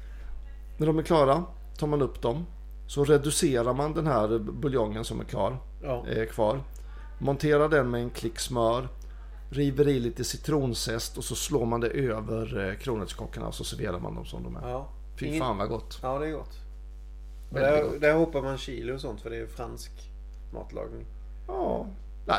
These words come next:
Speaker 1: det kan man, kan, man
Speaker 2: Kan,
Speaker 1: kan
Speaker 2: kan
Speaker 1: göra
Speaker 2: man.
Speaker 1: som man vill.
Speaker 2: Kan,
Speaker 1: Det var
Speaker 2: kan
Speaker 1: bara
Speaker 2: man.
Speaker 1: ett tips. Alltså,
Speaker 2: Men det är
Speaker 1: det blir
Speaker 2: gott.
Speaker 1: så gott
Speaker 2: Ja.
Speaker 1: alltså, när man bryner dem och sen bräserar dem
Speaker 2: Ja.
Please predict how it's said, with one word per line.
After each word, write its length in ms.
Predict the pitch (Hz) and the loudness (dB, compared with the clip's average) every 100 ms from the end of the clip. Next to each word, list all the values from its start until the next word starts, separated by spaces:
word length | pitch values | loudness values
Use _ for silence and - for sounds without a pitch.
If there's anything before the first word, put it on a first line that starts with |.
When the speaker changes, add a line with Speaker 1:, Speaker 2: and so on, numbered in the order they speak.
| 101 | 0
Speaker 1:
det 60 | |
kan 160 | 101 78 | -6 -4
man, 280 | 104 98 - - | -4 -4 -8 -10
kan, 120 | - | -10
man 100 | 85 | -6
Speaker 2:
Kan, 80 | - | -2
Speaker 1:
kan 80 | 104 | 0
Speaker 2:
kan 100 | 117 | 4
Speaker 1:
göra 120 | 107 | 4
Speaker 2:
man. 100 | 92 | 2
Speaker 1:
som 120 | 101 | -2
man 120 | 92 | -2
vill. 120 | 95 95 | -2 -2
Speaker 2:
Kan, 60 | |
Speaker 1:
Det 40 | 117 | 0
var 80 | |
Speaker 2:
kan 60 | 135 | 4
Speaker 1:
bara 120 | 160 | 6
Speaker 2:
man. 120 | 131 131 | 6 4
Speaker 1:
ett 140 | - | 0
tips. 460 | - 135 - - - - | -2 -2 -4 -6 -6 -4
Alltså, 160 | - 123 | -2 4
Speaker 2:
Men 40 | |
det 60 | 156 | 4
är 40 | |
Speaker 1:
det 60 | 156 | 6
blir 100 | 156 | 4
Speaker 2:
gott. 40 | |
Speaker 1:
så 80 | 156 | 2
gott 200 | 147 175 | 2 2
Speaker 2:
Ja. 160 | 135 165 | 2 2
Speaker 1:
alltså, 180 | 113 135 | 2 2
när 100 | 127 | 2
man 220 | 120 123 | 0 2
bryner 360 | 143 151 147 139 | 2 4 4 2
dem 120 | 131 | 0
och 80 | 120 | 0
sen 160 | 117 | 0
bräserar 540 | 113 113 135 135 113 107 | 0 0 0 0 0 0
dem 220 | 90 90 | -2 -4
Speaker 2:
Ja. 60 | 90 | -8